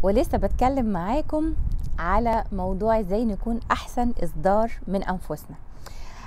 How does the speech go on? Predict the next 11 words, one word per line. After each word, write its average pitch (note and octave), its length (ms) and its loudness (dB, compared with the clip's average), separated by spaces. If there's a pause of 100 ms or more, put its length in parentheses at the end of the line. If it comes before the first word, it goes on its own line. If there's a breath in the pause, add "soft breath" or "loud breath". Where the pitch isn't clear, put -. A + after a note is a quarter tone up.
(160 loud breath)
آه، G3+ 380 6 (400)
في - 180 -2
حاجات F4+ 300 0
كتير - 380 0
قوي B3 260 4
ممكن A3+ 380 0
نعملها F#3+ 680 -4
علشان F#3 520 -2
نحسن G#3+ 540 -2
نفسنا. D#3+ 460 -4 (840 loud breath)
آه، F3 480 0